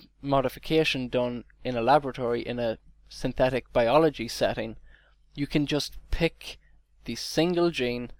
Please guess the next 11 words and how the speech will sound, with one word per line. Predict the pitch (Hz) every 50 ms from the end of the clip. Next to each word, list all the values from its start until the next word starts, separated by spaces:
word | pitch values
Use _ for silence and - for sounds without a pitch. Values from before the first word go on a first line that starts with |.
| _ _ _ _ _ _ _ _ -
or | - 123 120 117
group | - - 135 147 151 -
of | 127 113 -
genes | - 117 117 113 110 110 113 - - - - - - - - _ _ - - - - - -
and | 120 123 123 123 123
know | 131 135 135 131 113
exactly | 120 - - 135 143 151 - 175 175
where | 165 156 147
you're | 143 131
putting | - - 107 - 117 110
them, | 110 110 117 123